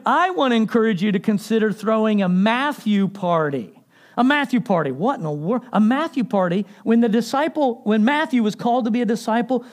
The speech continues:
the very first thing he did is he opened his home and he invited all the disciples that he knew to come over, and then he invited all of his before Christ friends to come over in hope that they would just mingle and mesh and have some good conversations.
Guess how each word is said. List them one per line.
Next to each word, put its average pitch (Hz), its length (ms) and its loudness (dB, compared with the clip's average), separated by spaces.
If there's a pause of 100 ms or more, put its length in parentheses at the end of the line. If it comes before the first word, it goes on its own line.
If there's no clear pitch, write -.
the 185 100 2
very 220 360 0
first 233 320 -4
thing 220 180 0
he 190 200 0
did 160 440 -2 (180)
is 185 140 0
he 190 160 0
opened 220 320 0
his 226 160 0
home 180 400 -2 (180)
and 190 140 2
he 180 80 2
invited 170 400 0
all 202 300 2
the 269 160 -2 (340)
disciples 202 960 -2
that - 180 -2
he 208 160 2
knew 170 320 -2
to 175 120 -8
come 165 240 -6
over, 156 400 -4 (240)
and 165 160 -2
then 185 120 0
he 202 120 2
invited 180 480 0
all 190 420 0
of 185 80 -2
his 175 180 -4
before 180 360 -6
Christ 180 480 -6
friends 131 400 -10
to 151 100 -14
come 147 240 -10
over 143 300 -8 (160)
in 147 160 -6
hope 165 240 -6
that - 160 -8
they 160 120 -4
would 165 140 -4
just 165 240 -6
mingle 180 400 0
and 160 140 -2
mesh 175 280 -4
and 151 120 -8 (180)
have 165 160 -4
some 135 200 -10
good 151 180 -6
conversations. 143 760 -10